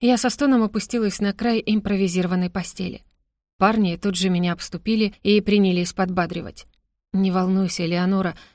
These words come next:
мы что-нибудь придумаем», заверил Кевин, успокаивающе поглаживая меня по спине. «Всё будет хорошо, малышка», подмигнул Сель.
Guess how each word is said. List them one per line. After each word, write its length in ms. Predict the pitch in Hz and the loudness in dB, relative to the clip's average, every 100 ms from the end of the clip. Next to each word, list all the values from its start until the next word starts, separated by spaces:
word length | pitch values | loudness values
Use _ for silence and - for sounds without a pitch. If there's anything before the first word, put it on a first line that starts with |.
| _ | _
мы 240 | 190 214 208 | 0 2 2
что-нибудь 640 | - 208 214 226 202 - | -2 0 2 2 -2 -2
придумаем», 580 | 220 208 220 175 165 - _ _ - | -2 2 2 0 -4 -12 _ _ -6
заверил 480 | 196 190 190 175 165 | 0 2 2 2 -2
Кевин, 420 | 226 233 196 180 - - | -2 0 -2 -4 -12 -10
успокаивающе 760 | 190 - 202 226 214 202 185 190 | -8 -2 -2 0 0 0 -2 -4
поглаживая 560 | 185 185 185 185 180 175 | -2 0 -2 -2 -2 -2
меня 200 | 180 175 | -2 -4
по 100 | 180 | -6
спине. 400 | - 175 175 - _ _ _ _ _ | -6 -6 -8 -12 _ _ _ _ _
«Всё 180 | - 220 | -2 2
будет 240 | 214 233 220 | 2 0 0
хорошо, 440 | 247 240 220 262 | 0 0 2 2
малышка», 520 | 175 190 220 - - _ _ - | 2 0 -2 -4 -10 _ _ -4
подмигнул 500 | 185 175 165 175 170 | -2 0 0 0 -2
Сель. 340 | - 165 180 | -4 -6 -10